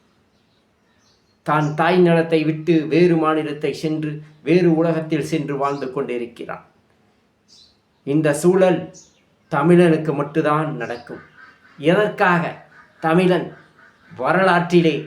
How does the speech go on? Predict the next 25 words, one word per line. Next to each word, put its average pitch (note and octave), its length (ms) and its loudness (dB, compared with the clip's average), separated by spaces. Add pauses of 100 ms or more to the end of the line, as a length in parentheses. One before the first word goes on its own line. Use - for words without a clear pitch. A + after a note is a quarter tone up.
(200)
துரோகத்தை F3+ 600 4
தான் E3 240 2
சந்தித்து, D#3 440 -4
சந்தித்து C#3 420 -6
வாழ்ந்தான். A#2+ 480 -6 (1300)
இது A#2 240 -6
உண்மை. F3+ 360 4 (760)
தமிழன் E3+ 440 2 (140)
சில D#3 260 2
பேர் D#3 240 0
எட்டப்பன் D3 520 -4
கருங்காலி D3+ 480 -2
காட்டி C#3+ 320 -6
கொடுக்கிறவன், C3+ 560 -4
கூட்டி D#3 240 -6
கொடுக்கிறவன் B2+ 640 -4
வாழ்ந்துட்டு A#2 340 -8
இருக்கிறான். A2 320 -14 (380)
தமிழன் E3 460 4
சில F3 160 2
பேர் D#3+ 280 -2 (720)
பெரிய D3+ 300 0 (160)
உலகத்திலேயே E3 800 2 (720)
யாரும் D3 460 -2
இல்லாத C3+ 380 0